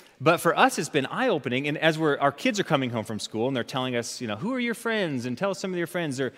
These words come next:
they're saying names that we've never even heard of before, 'cause they're from countries that we've never been to before.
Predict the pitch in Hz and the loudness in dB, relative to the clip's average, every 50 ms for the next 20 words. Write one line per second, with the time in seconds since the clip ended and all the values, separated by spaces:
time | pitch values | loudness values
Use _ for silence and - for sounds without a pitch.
0 | - - - _ _ - 143 - - 175 175 170 151 143 147 151 156 156 139 131 | -14 -20 -20 _ _ -2 -2 2 2 2 2 4 2 2 2 2 2 0 0 0
1 | 131 135 156 147 147 147 143 147 147 139 156 147 135 160 208 220 185 123 117 104 | 2 2 2 4 4 2 4 4 2 2 0 0 2 2 2 2 2 0 -2 -4
2 | - 101 92 - - - _ _ - 123 123 143 135 - 165 156 151 - 180 214 | -4 -8 -10 -10 -14 -20 _ _ -4 -2 0 -2 0 0 0 -2 0 0 0 -2
3 | 208 - 143 131 123 139 131 139 139 135 139 135 151 151 147 196 226 226 - 135 | 0 0 -2 0 0 -2 -2 -2 -2 -2 -2 -2 -2 -2 -2 -2 -2 -2 -4 -4
4 | 107 95 87 - 95 78 - | -6 -6 -10 -12 -12 -14 -14